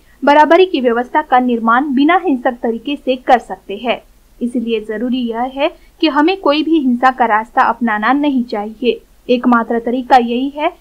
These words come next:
कि भारतीय संविधान का अमल करने के लिए आग्रह करते रहना चाहिए। इस अधिवेशन के समारोप सत्र की अध्यक्षता बामसेप के राष्ट्रीय उपाध्यक्ष मान्यवर गंगाधर इन्होंने की।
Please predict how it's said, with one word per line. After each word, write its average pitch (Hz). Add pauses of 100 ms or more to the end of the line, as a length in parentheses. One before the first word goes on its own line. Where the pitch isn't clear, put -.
(200)
कि 311
भारतीय 285
संविधान 262
का 277
अमल 254
करने 247
के 302
लिए 233 (100)
आग्रह 262
करते 269
रहना 226
चाहिए। 214 (540)
इस 320
अधिवेशन 339
के 381
समारोप 262
सत्र 247
की 247
अध्यक्षता 240 (280)
बामसेप 302
के 311
राष्ट्रीय 277
उपाध्यक्ष 240 (360)
मान्यवर 339
गंगाधर 254
इन्होंने 247
की। 233